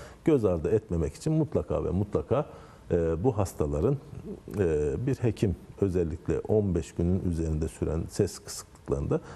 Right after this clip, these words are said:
bir hekime müracaat etmeleri uygun olur. Bundan başka en, e, önemli belirtilerinden birisi de boyunda şişliktir.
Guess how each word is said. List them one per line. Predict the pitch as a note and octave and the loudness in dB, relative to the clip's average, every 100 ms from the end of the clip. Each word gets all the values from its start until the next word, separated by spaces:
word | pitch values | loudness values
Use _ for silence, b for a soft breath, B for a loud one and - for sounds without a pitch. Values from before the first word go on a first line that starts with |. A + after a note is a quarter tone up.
| B - | B 0
bir | C#3+ | 2
hekime | G#2+ - - | 2 2 2
müracaat | C3 G#2 G2 G2+ G#2+ | 4 4 2 2 0
etmeleri | E2 - D2 F#2 B2+ | -2 -4 -2 0 2
uygun | C3+ B2 A2 E2 | 2 4 4 2
olur. | C2 - - B B B - | 0 -6 -12 B B B 0
Bundan | D3+ F3+ F3+ | 4 4 4
başka | A2+ - - | 2 0 -2
en, | D3+ C#3 D3+ | 0 2 2
e, | B2+ G#2+ - F2+ E2 D#2 D2+ D2 | 2 -2 -2 0 2 0 0 0
önemli | F#2+ F#2 E2+ D#2 D2+ | 0 2 2 0 0
belirtilerinden | F#2 E2+ - D#2 D2 C#2+ D2 D#2 | 0 0 -2 -2 0 -2 -2 2
birisi | A2+ F#2 - - | 2 0 -2 0
de | E3+ - B B B B - | 0 -2 B B B B 2
boyunda | A2 A#2 A#2 A2+ | 4 6 4 2
şişliktir. | C#3+ - G#2 G2+ - - - - | 2 0 -4 -2 -4 -8 -14 -16